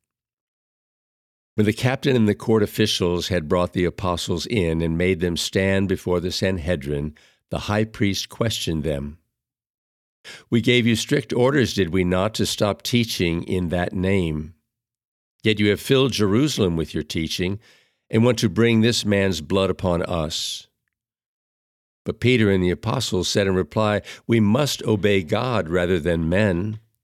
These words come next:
The God of our ancestors raised Jesus, though you had him killed by hanging him on a tree. God exalted him at the right hand as leader and savior to grant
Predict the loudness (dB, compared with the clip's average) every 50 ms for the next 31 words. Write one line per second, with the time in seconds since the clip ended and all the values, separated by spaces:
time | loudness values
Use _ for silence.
0 | _ _ _ _ _ _ _ _ _ _ _ -4 -2 0 0 0 2 2 2 2
1 | 2 0 0 0 0 2 2 2 2 2 0 0 0 0 -2 -2 -2 -2 -2 -2
2 | -2 -2 0 0 2 2 0 0 -4 -6 -2 0 0 0 0 0 -2 -4 -4 -4
3 | -6 -4 -4 -2 0 0 0 -2 -4 _ _ _ _ _ _ _ _ _ _ _
4 | 2 2 4 4 4 4 4 2 0 -2 -2 0 0 2 2 2 2 2 0 -2
5 | -2 0 0 0 2 2 2 0 0 0 0 0 0 0 0 -2 -4 -6 -6 -4
6 | -2 -2 -2 -2 -6 -8 -12 -16 _ _ _ _ _ _ _ _ _ _ _ _
7 | _ _ _ _ _ _ _ _ _ _ _ _ _ _ _ -12 -8 -4 -2 -2
8 | -2 0 0 0 2 2 0 0 0 0 2 2 2 2 2 0 -2 -2 -2 0
9 | 0 2 2 2 2 0 -2 -2 -2 0 0 0 0 0 0 -2 -2 -2 -4 -2
10 | 0 2 2 2 2 2 2 0 0 -2 -4 -2 -4 -2 0 0 2 2 0 0
11 | -2 -2 -2 -4 -4 -8 _ _ _ _ _ -8 -6 -4 0 0 2 2 2 2
12 | 0 -2 -6